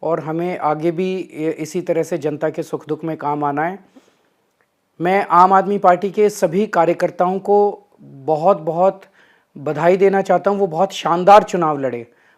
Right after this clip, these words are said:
बहुत मेहनत की, उन्होंने बहुत कुछ सहा इस पूरे, अ, चुनाव के दौरान। उन्होंने बहुत शानदार चुनाव लड़ा,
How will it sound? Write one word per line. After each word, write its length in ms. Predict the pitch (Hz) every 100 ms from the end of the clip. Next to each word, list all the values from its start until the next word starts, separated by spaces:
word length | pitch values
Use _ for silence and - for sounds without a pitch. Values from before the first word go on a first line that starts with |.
| -
बहुत 460 | 131 165 156 208 185
मेहनत 380 | 165 156 165
की, 360 | - 143 120 110 _ _ _ -
उन्होंने 340 | 160 180 196 202
बहुत 360 | 156 147 190
कुछ 220 | - 208
सहा 420 | 208 - 147 160 170
इस 260 | 170 -
पूरे, 460 | - 160 160 165 160
अ, 380 | - 139 143 143
चुनाव 420 | 143 156 147 147
के 140 | 165
दौरान। 400 | 143 143 147 175 180 _ _ _ -
उन्होंने 280 | 160 180
बहुत 320 | 180 143 170 -
शानदार 440 | 151 156 165 170
चुनाव 300 | 165 170 165
लड़ा, 280 | 160 170